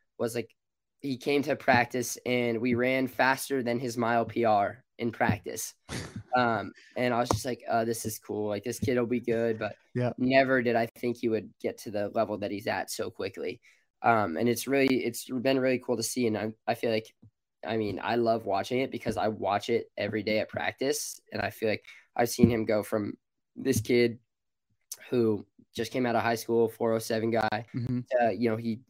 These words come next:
Speaker 1: runs ten seconds faster next year, and then he runs seven seconds faster next year, and he, then he wins U S As, and he goes and gets fifth at the Olympics. I mean,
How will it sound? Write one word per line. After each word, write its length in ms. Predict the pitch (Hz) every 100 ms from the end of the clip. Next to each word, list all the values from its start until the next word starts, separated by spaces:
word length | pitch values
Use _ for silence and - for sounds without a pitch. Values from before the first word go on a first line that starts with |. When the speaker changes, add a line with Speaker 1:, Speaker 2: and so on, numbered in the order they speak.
| 107
Speaker 1:
runs 300 | 120 120 120
ten 220 | - 127
seconds 320 | 120 123 120
faster 340 | - 104 - 104
next 240 | 90 90
year, 100 | 87
and 80 | 95
then 100 | 104
he 100 | 110
runs 300 | 110 113 110
seven 320 | - 131 120
seconds 340 | 117 117 113 -
faster 300 | 107 101 101
next 260 | 98 92
year, 180 | 101 95
and 100 | 95 - - - 104
he, 140 | -
then 200 | 123 123
he 240 | 120 123 123
wins 320 | 120 127 120
U 100 | 135
S 200 | 123 -
As, 400 | 127 117 107 110
and 80 | 110
he 80 | 107
goes 280 | 117 113
and 80 | 123
gets 200 | 120 107
fifth 220 | - 123 123
at 100 | 107
the 80 | 117
Olympics. 400 | 113 104 110 -
I 60 |
mean, 220 | 120 113